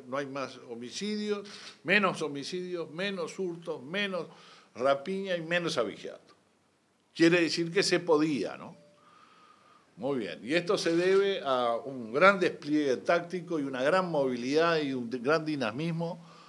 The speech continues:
con un gran respaldo político y jurídico de nuestra, de,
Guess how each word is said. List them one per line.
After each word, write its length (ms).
con 240
un 640
gran 260
respaldo 800
político 540
y 40
jurídico 760
de 160
nuestra, 840
de, 240